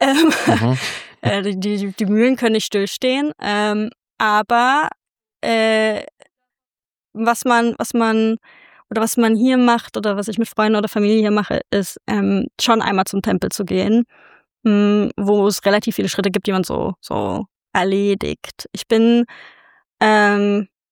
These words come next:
Speaker 1: ein nicht religiöser Mensch und auch ein nicht, ähm, äh, abergläubischer Mensch. Deswegen sind auch Astrologie und so eine Sachen eigentlich nicht meins.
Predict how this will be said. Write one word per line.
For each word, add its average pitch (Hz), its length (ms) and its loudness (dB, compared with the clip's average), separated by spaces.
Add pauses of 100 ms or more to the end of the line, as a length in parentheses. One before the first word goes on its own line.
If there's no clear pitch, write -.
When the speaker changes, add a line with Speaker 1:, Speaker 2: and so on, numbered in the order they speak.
(320)
Speaker 1:
ein 208 220 0
nicht 220 240 0
religiöser 208 460 2
Mensch 208 500 0
und 208 140 -4
auch - 120 -6
ein 196 360 -2
nicht, - 420 -4 (120)
ähm, 190 440 -4 (880)
äh, - 240 -8
abergläubischer 196 680 0
Mensch. - 380 -2
Deswegen 190 320 -2
sind 202 160 -2
auch - 100 -2
Astrologie 202 680 0
und 208 280 -2
so 202 160 0
eine 196 140 0
Sachen 202 220 -4
eigentlich 190 260 -4
nicht - 300 -4
meins. - 480 0